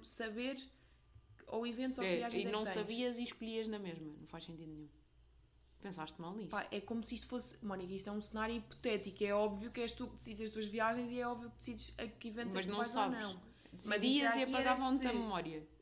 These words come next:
Speaker 1: Exato, decidias, apagavam-te a memória e depois é, qual é que tu preferias ir sabendo normalmente
Speaker 2: Pronto, já te
Speaker 1: e qual é que tu
Speaker 2: respondi.
Speaker 1: preferias? Pronto. Hum,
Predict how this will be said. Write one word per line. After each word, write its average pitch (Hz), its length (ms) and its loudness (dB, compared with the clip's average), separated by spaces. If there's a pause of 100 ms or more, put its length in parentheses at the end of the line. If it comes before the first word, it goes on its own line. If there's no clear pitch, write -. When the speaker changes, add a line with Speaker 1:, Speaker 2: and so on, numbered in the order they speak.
Speaker 1:
Exato, 226 580 4
decidias, 285 380 -2
apagavam-te 277 480 0
a - 20 0
memória 285 300 2
e 320 100 2
depois 294 280 -4
é, 208 340 -2 (960)
qual 285 280 4
é 320 80 4
que 311 60 -6
tu 302 80 -2
preferias 220 540 0
ir 214 120 0
sabendo 220 580 0
normalmente 214 640 4
Speaker 2:
Pronto, - 20 2
já 381 100 6
te 311 100 2
Speaker 1:
e - 40 -2
qual 302 120 2
é - 40 2
que 302 60 6
tu 339 60 8
Speaker 2:
respondi. 359 240 6
Speaker 1:
preferias? 214 300 -2
Pronto. - 420 -6 (1000)
Hum, 233 720 0